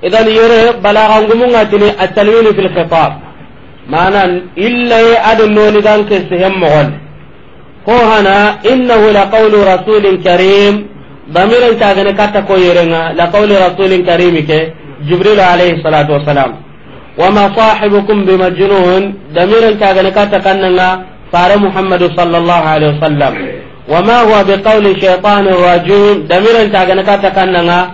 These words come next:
Al-Qur'an, Qur'ana. Idan balaga ngumu ngatin keda, at-talwin fil khitab. Na noni gan kagu, ado ille nga na kenya diga men nyam mo gon. Wa hakaza Qur'ana yang karabun kannum po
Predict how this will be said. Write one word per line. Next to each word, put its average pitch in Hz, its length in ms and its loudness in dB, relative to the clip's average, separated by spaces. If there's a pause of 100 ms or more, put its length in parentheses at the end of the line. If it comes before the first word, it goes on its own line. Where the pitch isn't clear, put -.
(180)
Al-Qur'an, 175 840 0
Qur'ana. 147 400 0 (600)
Idan 180 320 -2
balaga 196 320 2
ngumu 208 240 0
ngatin 208 400 0
keda, 185 480 0 (240)
at-talwin 196 600 0 (100)
fil 180 180 -2
khitab. 156 420 -2 (300)
Na 151 160 -4
noni 214 300 0
gan 214 260 0
kagu, 202 560 0 (160)
ado 208 240 0
ille 202 400 0
nga 190 120 0
na 180 120 0
kenya 208 320 -2
diga 175 260 0
men 185 180 -2
nyam 170 200 -2
mo 143 80 -2
gon. 139 240 -2 (480)
Wa 165 100 -6
hakaza 220 460 0
Qur'ana 254 320 0
yang 214 240 0
karabun 202 420 0
kannum 233 380 0
po 214 80 2